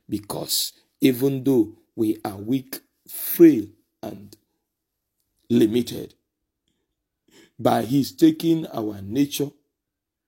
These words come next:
he shares in these limitations and enables us to share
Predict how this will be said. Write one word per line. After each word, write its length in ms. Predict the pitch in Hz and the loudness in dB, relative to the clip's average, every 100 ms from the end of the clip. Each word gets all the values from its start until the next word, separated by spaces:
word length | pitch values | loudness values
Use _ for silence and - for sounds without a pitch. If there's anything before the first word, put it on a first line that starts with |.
| _ _ _ _ _ _ - - | _ _ _ _ _ _ -20 -8
he 140 | - 131 | -2 -2
shares 460 | 120 - 151 147 | 0 4 4 4
in 220 | 127 113 123 | -4 -8 -6
these 360 | 139 143 139 | -4 -4 -6
limitations 1000 | - 123 117 113 143 147 147 143 170 - _ _ _ _ _ - - - | -8 -6 -6 -2 2 2 0 -6 -10 -18 _ _ _ _ _ -20 -18 2
and 180 | 143 135 | 4 6
enables 500 | 131 147 151 160 160 | 4 4 4 4 2
us 220 | 156 143 | 0 -2
to 160 | - 131 | -4 -8
share 560 | - - - 175 147 | -8 -10 -4 0 0